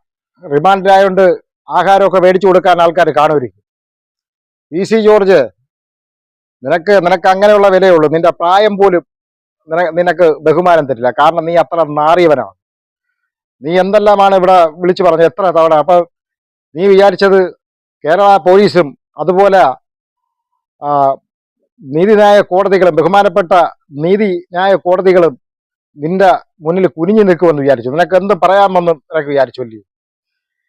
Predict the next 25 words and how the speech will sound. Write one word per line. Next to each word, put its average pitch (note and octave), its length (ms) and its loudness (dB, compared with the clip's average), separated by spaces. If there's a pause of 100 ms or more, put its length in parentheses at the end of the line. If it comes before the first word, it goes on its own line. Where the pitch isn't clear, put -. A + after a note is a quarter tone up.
(320)
അത് F#3+ 120 0 (280)
ഒന്നും F#3+ 240 -4
സാധിക്കുന്ന G3 540 2
രാജ്യമല്ല F#3 400 2 (100)
ഇത്, A#2 100 -8 (320)
എന്ത് F#3 220 -2
സാധിക്കുന്നു? D3+ 420 0
പക്ഷെ, F3 180 2 (720)
ആ, C#3+ 220 2 (100)
നല്ലതുപോലെ G3+ 580 2
സംസാരിക്കുകയും F#3 720 0 (600)
അതുപോലെ, F#3+ 460 2 (580)
ആ, - 20 4 (840)
നല്ല E3+ 140 0 (120)
രീതിയിൽ G#3 300 4
ഇടപെടുകയും G3 540 2
ചെയ്യുന്നവരെ F3+ 440 2 (100)
നമ്മൾ E3+ 160 2 (140)
ബഹുമാനിക്കുക E3+ 500 0
തന്നെ C3 180 -6
ചെയ്യും. G#2+ 160 -20 (140)
നിന്നെപ്പോലെയുള്ള F3+ 560 0 (100)
നാറികളെ F3 400 2 (380)
ഒരിക്കലും F#3+ 400 -4
ബഹുമാനിക്കില്ല. C#3+ 580 -2